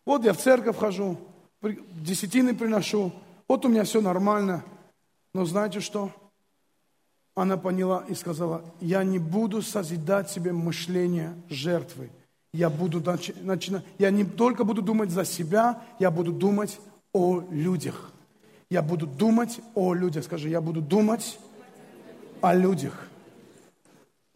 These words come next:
Скажи: "Я буду думать о людях". Как ты думаешь, Бог о людях думает? Думая о людях,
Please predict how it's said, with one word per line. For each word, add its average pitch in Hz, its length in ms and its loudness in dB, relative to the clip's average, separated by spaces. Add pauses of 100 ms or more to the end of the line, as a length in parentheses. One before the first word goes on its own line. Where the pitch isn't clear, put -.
(100)
Скажи: 165 200 0
"Я 185 120 6
буду 175 180 0
думать 233 560 4
о 190 120 4
людях". 170 360 2 (1400)
Как 233 180 4
ты 247 120 -2
думаешь, 208 320 2
Бог 208 260 2
о 220 60 4
людях 202 300 -2
думает? 214 360 0 (1400)
Думая 208 480 2
о 202 200 0
людях, 185 380 0